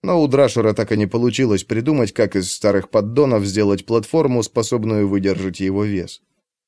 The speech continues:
Он услышал, как человек с фонарем кого-то зовет, как кто-то идет в его сторону, скрипя подошвами по щебню. Драшер метнулся в сторону сараев и забрался в один из них.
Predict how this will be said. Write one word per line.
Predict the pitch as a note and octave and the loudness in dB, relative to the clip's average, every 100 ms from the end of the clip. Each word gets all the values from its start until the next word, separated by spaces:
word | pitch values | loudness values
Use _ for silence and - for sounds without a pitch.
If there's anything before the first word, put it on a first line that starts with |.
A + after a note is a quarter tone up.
| _ - | _ -2
Он | A2 B2 | 2 2
услышал, | A2 D3+ D#3 D3 | 4 4 4 4
как | C3 B2 | 4 0
человек | - C3 B2+ C3+ | 2 4 6 4
с | - | 2
фонарем | C3 B2 B2+ D#3 - | 0 4 4 4 4
кого-то | B2+ A#2+ A#2 A2 | 4 4 2 0
зовет, | A2 F2+ E2+ - _ _ _ _ | 0 0 -4 -10 _ _ _ _
как | E3 E3+ - | 2 2 0
кто-то | _ G3 G3 G3 D3 | _ 2 4 4 2
идет | D3 E3+ D3+ | 4 2 4
в | |
его | C#3 D3 C#3 | 4 4 4
сторону, | - E3+ E3 D3+ | 4 4 4 2
скрипя | B2+ C3+ B2+ D3 | 0 -2 2 2
подошвами | C#3+ C#3 C3 G#2+ G#2+ G#2 | 2 2 2 2 2 2
по | F#2+ G#2 | 0 -2
щебню. | - - E2 D#2 D2+ _ _ _ _ _ - | -2 -4 -4 -6 -12 _ _ _ _ _ -6
Драшер | B2+ E3+ G3+ G3+ F#3+ | -2 0 2 2 2
метнулся | F3 E3+ - F#3+ F3+ F3+ | 2 0 2 0 2 0
в | C#3+ | 0
сторону | - F3 E3+ D#3+ | 0 2 4 2
сараев | C#3 D#3 E3+ D#3+ D3+ | 2 4 4 4 4
и | |
забрался | C3+ C3+ B2 C3+ A2+ A2+ | 4 4 4 4 2 2
в | |
один | G#2+ G2 F#2+ | 2 2 0
из | F2+ | -2
них. | F2 E2 - | -4 -8 -12